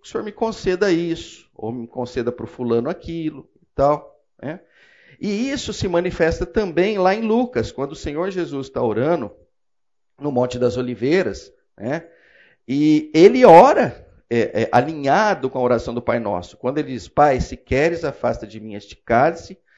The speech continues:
contudo, não seja feita a minha vontade, mas a tua." Então, aqui estão duas orações que trabalham o seguinte contexto. "Olha,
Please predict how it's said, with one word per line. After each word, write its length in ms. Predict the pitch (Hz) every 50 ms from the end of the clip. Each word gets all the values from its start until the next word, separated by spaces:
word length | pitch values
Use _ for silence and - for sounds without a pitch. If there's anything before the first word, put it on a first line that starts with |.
| _ _ _ _ _
contudo, 520 | - 160 151 151 - 147 156 160 180 180
não 180 | 180 185 202 202
seja 340 | - - 151 139 127 127
feita 380 | 123 - - 113 113 - - 113
a 20 |
minha 380 | 110 113 131 170 185 180 165 139
vontade, 800 | 113 127 127 127 131 - - 120 120 131 143 165 170 180 185 - _ _
mas 280 | - 139 151 160 156 190
a 40 |
tua." 400 | 196 - - 160 147 120 87 73 - _ _ _ _ _ _ _ _ _ _ _ _
Então, 280 | - - - 196 208 180
aqui 220 | 175 175 - 240
estão 300 | 269 262 - - 208 190
duas 380 | 180 151 196 226 220 202 196 180
orações 560 | 143 - - - - - 180 190 190 185 -
que 320 | - - 170 135 - - _ _ _ -
trabalham 440 | 151 147 143 - 170 208 185 185
o 40 | 180
seguinte 420 | - - 170 156 180 202 196 - 202
contexto. 680 | - - 220 220 - - 143 117 107 - - - - _ -
"Olha, 400 | 135 139 120 95 92 92 95